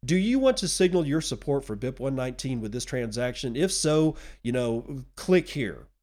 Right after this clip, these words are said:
Something like that. Because one of the things about leaving out a set of stakeholders is that it's never good, it's never a good idea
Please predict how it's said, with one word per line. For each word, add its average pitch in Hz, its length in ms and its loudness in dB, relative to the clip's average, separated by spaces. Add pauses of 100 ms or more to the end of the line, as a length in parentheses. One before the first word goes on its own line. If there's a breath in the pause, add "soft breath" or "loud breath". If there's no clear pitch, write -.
Something 175 300 4
like 147 220 0
that. 113 300 -6 (1040)
Because 160 500 4 (400)
one 175 240 6
of 339 60 4
the 302 60 -2
things 208 300 4
about 143 320 2
leaving 170 460 2
out 147 220 0
a 127 60 -8
set 156 240 2
of 113 60 -4
stakeholders 165 920 -2 (300)
is 135 180 2
that 156 180 6
it's - 240 -4
never 170 520 6
good, 170 280 4
it's 131 180 0
never 180 400 6
a 170 100 2
good 156 300 2
idea 135 560 0